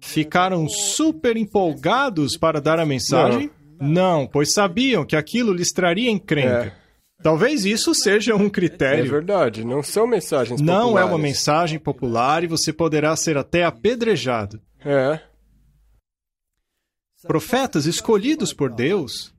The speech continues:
Speaker 1: foram usados por ele desde a queda. Atos três, vinte e um diz: "Deus tem falado através da boca de seus santos profetas desde o começo deste mundo."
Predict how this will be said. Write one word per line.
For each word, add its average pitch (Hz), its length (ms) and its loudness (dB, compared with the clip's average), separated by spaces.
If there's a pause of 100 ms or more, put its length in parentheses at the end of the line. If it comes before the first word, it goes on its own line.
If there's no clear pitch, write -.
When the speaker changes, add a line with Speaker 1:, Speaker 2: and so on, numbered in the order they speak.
(200)
Speaker 1:
foram 156 300 2
usados 214 560 0
por 160 220 2
ele 196 360 0 (140)
desde 185 460 0
a 226 80 -2
queda. 170 640 -2 (2000)
Atos 135 440 0
três, 175 500 0
vinte 139 320 -2
e 160 60 4
um 226 260 0
diz: 151 640 -4 (400)
"Deus 202 300 2
tem 214 180 0
falado 175 560 0
através 139 440 0
da 135 140 0
boca 160 360 0
de 127 100 -6
seus 151 260 0
santos 247 460 0
profetas 143 840 -2
desde 220 460 2
o 202 60 0
começo 156 600 -2
deste 156 320 -4
mundo." 110 440 -4